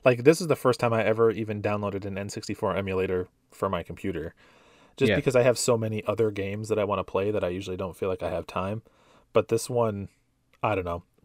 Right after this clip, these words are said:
Speaker 1: p-, combining two of my favorite games ever into one game is just too enticing for me to ignore. And,
Speaker 2: Yeah.
Speaker 1: and even having not played a bunch of other rom hacks, I feel like you can tell that this is definitely one of the,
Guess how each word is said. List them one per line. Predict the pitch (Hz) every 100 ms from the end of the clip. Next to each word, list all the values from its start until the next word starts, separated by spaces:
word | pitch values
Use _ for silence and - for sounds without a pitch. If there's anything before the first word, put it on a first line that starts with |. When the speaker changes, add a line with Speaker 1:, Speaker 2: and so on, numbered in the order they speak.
| 139
Speaker 1:
p-, | - 185
combining | 151 147 127 135 147 131
two | -
of | 127
my | 113
favorite | - 113 110 113
games | 110 110
ever | - 107 107
into | 113 113
one | 117 131
game | 117 120 123
is | 110
just | - 113 -
too | 127 113
enticing | 113 117 113 123 120
for | 117
me | 113
to | 117 110
ignore. | 95 101 113 143 - - - - - -
And, | 120
Speaker 2:
Yeah. | 92 - -
Speaker 1:
and | 131 -
even | 156 151 135 123 117 117 -
having | - 117 101
not | 98
played | 113 101
a |
bunch | 101 101
of | 92
other | 104 110 110 120 _
rom | 120 120
hacks, | 120 127 -
I | 101
feel | 123 113
like | 107
you | 101
can | 98
tell | 90 101 98
that | 98 98
this | 101
is | 101 92 - - _ _ _ _ _ _ _
definitely | - 110 - 113 104
one | 101 95 92
of | 87 90
the, | 90 90 87